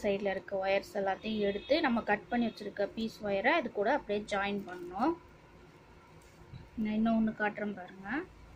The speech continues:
இப்போ இந்த knot போட்டிருக்கோம் இல்லையா, இந்த ரெண்டு ஒயர் போட்டாச்சு. இதுல ஒரு cross knot போட்டு ஒரு ஒயர் போட்டு ஒரு knot போட்டிருக்கோம்.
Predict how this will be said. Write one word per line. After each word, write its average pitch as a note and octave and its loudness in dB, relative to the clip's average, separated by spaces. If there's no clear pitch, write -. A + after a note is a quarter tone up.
இப்போ C4 6
இந்த A3 4
knot A3+ 4
போட்டிருக்கோம் A3 0
இல்லையா, G#3 4
இந்த G#3+ 2
ரெண்டு G#3+ 4
ஒயர் A3+ 6
போட்டாச்சு. G#3+ 0
இதுல B3 6
ஒரு G#3+ 2
cross G#3 4
knot G#3+ -2
போட்டு G3+ -2
ஒரு G#3 2
ஒயர் G#3 0
போட்டு F#3+ -8
ஒரு G#3+ 0
knot G#3+ 0
போட்டிருக்கோம். G3+ -2